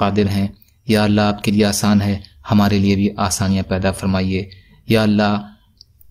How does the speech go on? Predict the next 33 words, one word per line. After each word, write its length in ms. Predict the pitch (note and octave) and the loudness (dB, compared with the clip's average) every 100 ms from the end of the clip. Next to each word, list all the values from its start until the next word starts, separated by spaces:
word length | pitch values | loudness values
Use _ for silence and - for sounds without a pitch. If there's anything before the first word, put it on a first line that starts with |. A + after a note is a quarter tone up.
| - | -10
हलाल 360 | - G#2+ A2 A2 | -2 2 2 2
में 120 | A2 | 2
से 140 | G2+ F#2+ | 0 -2
दे 160 | G2+ | 0
दीजिए 440 | G#2 G2 G2+ G2 - _ _ | 0 2 2 0 -4 _ _
और 120 | A2 G2 | -2 0
हराम 360 | G#2+ G#2 B2 | 0 2 2
से 140 | A#2 G#2 | 2 -2
बचा 260 | G2 G2+ | 0 -2
लीजिए 420 | G2 F#2+ F#2+ F#2 - _ A2 | -2 -2 -4 -4 -12 _ -2
और 100 | G#2+ | 0
अपने 260 | - A2+ | 2 0
गैर 220 | G#2 A2 G#2+ | 2 0 0
से 140 | G#2 | 0
बेनियाज 500 | G2 G2 F#2+ G2 F#2 | 0 2 2 0 -2
कर 140 | - F#2 | -4 -6
दीजिए। 360 | F#2 F2+ F#2+ - - - - - | -6 -8 -10 -14 -20 -20 -20 -2
या 120 | G#2 | 0
अल्लाह, 400 | G2+ G2 G2 F#2+ - | 0 0 -2 -4 -6
सब्र 300 | - G2+ G#2 | -2 -2 -2
करने 300 | - G2 G2 | 0 2 2
वाला, 280 | F#2+ F#2+ F#2+ G2+ - | 2 0 -2 -4 -6
शुक्र 260 | - G#2+ G2+ | -4 -2 -4
करने 300 | G#2 G2 G2 | -2 0 2
वाला 340 | F#2+ F#2 F#2+ - _ _ | 0 -2 -4 -10 _ _
और 180 | A2+ G#2 | -4 -2
अच्छी 220 | G#2 - | -2 -4
तरह 180 | G2+ G#2 | -2 0
इबादत 360 | F#2+ F#2+ F#2+ F#2+ | 0 -2 -4 -4
करने 260 | G#2 F#2+ | -2 -2
वाला 200 | F#2 F#2 F#2 | 0 -2 -2
बना 200 | F#2+ F#2 | -2 -2
दीजिए। 360 | F#2 F2+ F#2 | -6 -8 -10